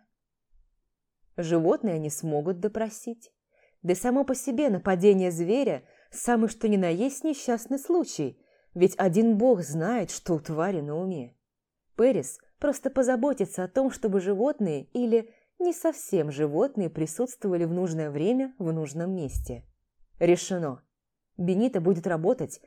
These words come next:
прямо во Вьедо, где принцесса точно появится и задержится.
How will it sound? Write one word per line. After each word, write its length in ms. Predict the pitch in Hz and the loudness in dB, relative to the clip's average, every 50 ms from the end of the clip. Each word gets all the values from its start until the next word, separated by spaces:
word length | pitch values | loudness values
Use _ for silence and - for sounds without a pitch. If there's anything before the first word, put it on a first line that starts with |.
| _ _ - - | _ _ -8 0
прямо 280 | - 277 285 269 269 247 | 2 4 4 6 4 4
во 120 | 254 254 | 4 2
Вьедо, 520 | 233 247 240 247 262 240 180 135 127 123 - _ _ _ _ - | 2 0 0 2 2 2 2 0 -4 -8 -10 _ _ _ _ -4
где 200 | 185 185 160 180 | 0 2 2 2
принцесса 500 | 175 170 185 196 190 - 277 277 - 220 | 2 2 0 0 2 2 2 2 0 -4
точно 400 | 208 - 254 220 208 - - 170 | -2 0 0 0 0 -2 -6 -4
появится 760 | 165 156 143 143 147 185 247 247 196 - - - 139 131 - _ _ _ - | 0 0 2 2 4 2 2 2 0 -4 -6 -10 -12 -12 -12 _ _ _ -2
и 100 | 320 311 | -2 2
задержится. 840 | 262 311 311 226 180 156 151 139 139 143 143 - - 143 131 131 | 4 2 2 2 2 -2 -2 -4 -6 -10 -10 -10 -12 -12 -12 -12